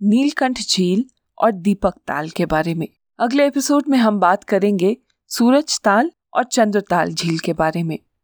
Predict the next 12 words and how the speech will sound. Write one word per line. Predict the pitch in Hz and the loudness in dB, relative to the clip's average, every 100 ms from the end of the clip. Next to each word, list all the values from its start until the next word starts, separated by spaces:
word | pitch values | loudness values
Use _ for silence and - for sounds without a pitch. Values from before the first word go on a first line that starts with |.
| - | -4
आज | 196 226 | -2 -2
का | - 262 | 2 0
एपिसोड | 240 240 262 247 | 2 0 0 0
पसंद | 226 - 233 208 | -2 2 2 4
आया | 202 214 | 4 2
हो | 226 - _ | 0 -4 _
तो | 240 | 0
इसे | 247 247 | 2 0
शेयर | - 190 | 2 0
करना | 185 175 160 | 0 -4 -2
मत | 156 151 - | -2 -4 -4
भूलिएगा। | 160 160 160 | -4 -2 -2